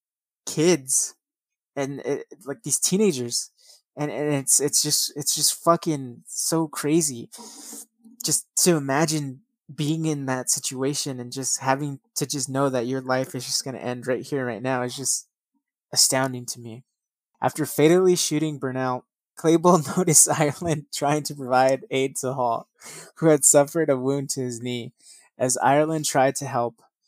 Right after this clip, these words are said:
Hall, his head rose above the table. Claypool shot him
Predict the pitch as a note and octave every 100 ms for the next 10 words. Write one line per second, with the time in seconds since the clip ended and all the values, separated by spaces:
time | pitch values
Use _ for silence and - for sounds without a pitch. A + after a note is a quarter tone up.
0 | _ _ _ _ _ _ B2+ A#2+ A#2 B2
1 | - _ _ B2+ C3 - D3 D3+ C#3+ C#3+
2 | C#3 C#3 B2 A#2+ C3+ B2 B2 B2+ D3+ _
3 | - C3+ C#3 C#3 C3+ - C3 B2+ C#3+ C3+
4 | C3